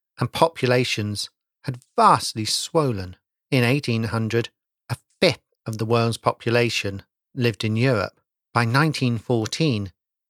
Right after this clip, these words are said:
it was a third. These staggering demographic pressures would shape the Victorian age, forcing mass migrations. When combined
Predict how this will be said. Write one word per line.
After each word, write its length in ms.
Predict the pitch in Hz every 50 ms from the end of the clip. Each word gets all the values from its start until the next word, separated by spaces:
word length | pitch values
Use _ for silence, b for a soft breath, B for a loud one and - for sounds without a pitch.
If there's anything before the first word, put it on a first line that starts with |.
| _ -
it 60 | 170
was 160 | 147 120 -
a 100 | 104 101 - _ _ _ -
third. 440 | - 143 120 101 95 98 101 - - _ _ _ _ _ _ _
These 440 | 160 165 143 127 - - - - - _ _ _ _ _
staggering 520 | - 175 185 175 131 131 120 117 113 110 107
demographic 720 | - 135 123 117 113 104 123 123 117 - 123 123 - _
pressures 560 | - - 151 139 - - - 117 117 113 - - _ _ _ _ _ _ -
would 120 | 143 120
shape 560 | - - - - - - 226 156 127 - - -
the 100 | - 120
Victorian 580 | 113 - - - - 139 135 127 127 127 127 123 - -
age, 540 | 143 156 165 120 98 52 71 - - - - _ _ _ _ _ _ _
forcing 680 | - 196 180 156 - - 127 113 110 107 107 110 117 131
mass 400 | 151 160 143 127 - - - - - -
migrations. 920 | 107 104 107 107 - 123 120 120 110 - - 104 95 92 90 92 - - B B B B
When 200 | 143 151 160 139
combined 760 | 147 143 139 - 131 135 139 143 139 135 135 139 139 -